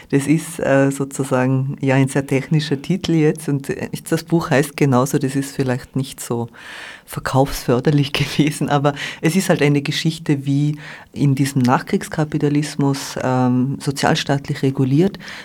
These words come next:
Geschlechterverhältnisse sich darstellen und wie sich das dann verändert in einem neoliberalen Kapitalismus,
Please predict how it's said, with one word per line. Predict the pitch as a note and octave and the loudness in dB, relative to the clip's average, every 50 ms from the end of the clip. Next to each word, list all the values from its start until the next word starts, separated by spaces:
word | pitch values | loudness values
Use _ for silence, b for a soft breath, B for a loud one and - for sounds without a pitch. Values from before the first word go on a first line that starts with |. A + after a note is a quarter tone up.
| B - | B -6
Geschlechterverhältnisse | - D3+ - - C3 D3 - - E3 D#3+ - D3+ C#3+ C#3+ C#3 C#3 - - D3 D3+ D3+ - D3 C#3+ C#3+ C#3+ - - | -6 -4 -2 -2 -2 -2 0 0 0 2 2 2 2 2 0 0 0 0 0 0 0 0 0 0 0 -2 -4 -6
sich | - - C#3 - - | -6 -6 -6 -6 -6
darstellen | - A2+ - D#3 - - - E3 D#3+ E3 F3 E3 B B B B B B B | -4 -4 -4 -4 -4 -4 -2 0 0 0 0 -2 B B B B B B B
und | - D#3 D3+ E3 | 0 2 4 4
wie | E3 | 2
sich | E3 - D#3 - | 2 0 -2 -2
das | - D#3 D3 | 0 -2 0
dann | - - D3 C#3 | 2 2 0 2
verändert | - D#3+ B2 B2+ B2+ C#3 D#3 D#3 D3 | 2 2 4 4 6 6 4 4 4
in | C#3+ C#3 C3+ | 4 4 4
einem | C3+ C3+ C3+ | 4 4 4
neoliberalen | C3 B2+ B2+ C#3 C#3 C3+ C#3+ C3+ B2+ A2+ A2 C3 D#3 | 4 4 4 2 2 2 2 2 2 2 0 0 0
Kapitalismus, | D3+ - D3 C#3 - D3+ C#3 C#3+ C3+ C#3+ D3+ D3 - - E3 E3 E3 - - | 0 0 -2 -2 0 0 2 2 2 2 0 0 0 0 2 2 2 0 -4